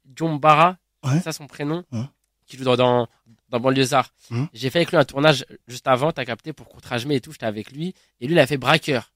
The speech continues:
Speaker 1: Il m'avait dit, ouais,
Speaker 2: Ok.
Speaker 1: écoute, il m'avait dit, ouais, écoute, tiens le mail et tout pour Braqueur et tout, nanana. J'ai dit, vas-y. Et j'ai envoyé mon casting et tout, enfin, j'ai envoyé mon... mes photos,
Speaker 2: Ouais,
Speaker 1: ça,
Speaker 2: ouais,
Speaker 1: nanana, pour,
Speaker 2: ouais.
Speaker 1: pour le casting. Et, euh, après, il m'avait redirigé vers un autre mail, t'as capté.
Speaker 2: Ok.
Speaker 1: Et j'ai continué mail par mail, nanana.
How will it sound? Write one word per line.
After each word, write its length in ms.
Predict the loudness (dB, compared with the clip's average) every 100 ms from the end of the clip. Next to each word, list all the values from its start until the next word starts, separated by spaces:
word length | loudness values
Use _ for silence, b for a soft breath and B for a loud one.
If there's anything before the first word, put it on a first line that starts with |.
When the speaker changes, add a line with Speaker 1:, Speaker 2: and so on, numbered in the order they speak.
| _
Speaker 1:
Il 60 |
m'avait 160 | -16 -16
dit, 140 | -12 0
ouais, 240 | 4 6
Speaker 2:
Ok. 180 | 6 4
Speaker 1:
écoute, 100 | 2
il 400 | 4 4 2 -4 -12
m'avait 140 | -14 -14
dit, 120 | -8
ouais, 140 | -6
écoute, 220 | -6 -10 -8
tiens 140 | -2
le 160 | 0 0
mail 220 | 0 2
et 80 | 0
tout 140 | -4
pour 200 | -16 -12
Braqueur 380 | -4 -4 -2 -6
et 80 | -6
tout, 140 | -10
nanana. 400 | -6 -4 -4 -8 -12 _ _
J'ai 100 | -16
dit, 140 | -14 -6
vas-y. 400 | -2 -2 -4 -14 _ _ _ -8
Et 60 |
j'ai 80 | -2
envoyé 400 | 0 4 6 6
mon 200 | 4 2
casting 460 | -2 -6 -4 -4 -4
et 60 |
tout, 100 | -10
enfin, 140 | -8 -6
j'ai 60 |
envoyé 240 | -4 -2 -2
mon... 600 | -2 -8 -10 -14 -18 -20 _ -6
mes 140 | -6
photos, 260 | -4 0 2
Speaker 2:
Ouais, 60 | 4
Speaker 1:
ça, 80 | 2
Speaker 2:
ouais, 60 | 2
Speaker 1:
nanana, 260 | 0 -2
pour, 120 | -6
Speaker 2:
ouais. 60 | -12 -12
Speaker 1:
pour 80 | -18
le 60 | -14
casting. 440 | -14 -8 -8 -8 _ _ _ -6
Et, 120 | 0
euh, 720 | 2 4 4 2 2 0 -2 -6 -4
après, 260 | -6 -2
il 40 | -2
m'avait 160 | -2
redirigé 340 | -2 -6 -6 -6
vers 100 | -6
un 120 | -4
autre 180 | -6 -2
mail, 200 | -2 -2
t'as 120 | -4
capté. 380 | -12 -12 -8 -6
Speaker 2:
Ok. 240 | -2 0 2
Speaker 1:
Et 100 | 0
j'ai 140 | -2
continué 380 | -10 -12 -6 -2
mail 200 | 0 -2
par 180 | -4 -6
mail, 140 | -4
nanana. 380 | -4 -6 -6 -8